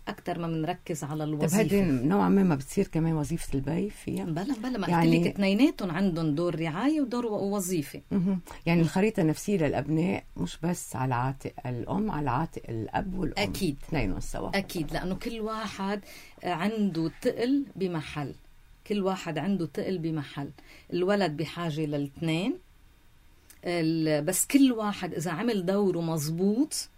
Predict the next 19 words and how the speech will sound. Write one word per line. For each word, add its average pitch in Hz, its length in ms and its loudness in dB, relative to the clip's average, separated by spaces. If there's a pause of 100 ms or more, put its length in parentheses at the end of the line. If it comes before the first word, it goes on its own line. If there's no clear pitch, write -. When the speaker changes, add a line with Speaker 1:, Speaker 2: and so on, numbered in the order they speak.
(380)
Speaker 1:
بيطلع 220 600 -2
الولد 202 600 0
واقف 208 280 -4
على 196 200 -2
إجريه. 185 360 -4 (420)
إذا 175 160 -2
اتنيناتهم 185 640 0
عملوا 214 280 -4
دورهم 180 400 -2
مزبوط، 170 520 -4 (260)
صار 170 200 -4
عندك 190 340 -2
مجتمع 190 380 -6
سليم. 185 440 -4 (960)
Speaker 2:
خلينا 294 200 2
نحكي 165 240 0
عن 135 120 0
انعكاسات 127 720 -4
شخصية - 400 -8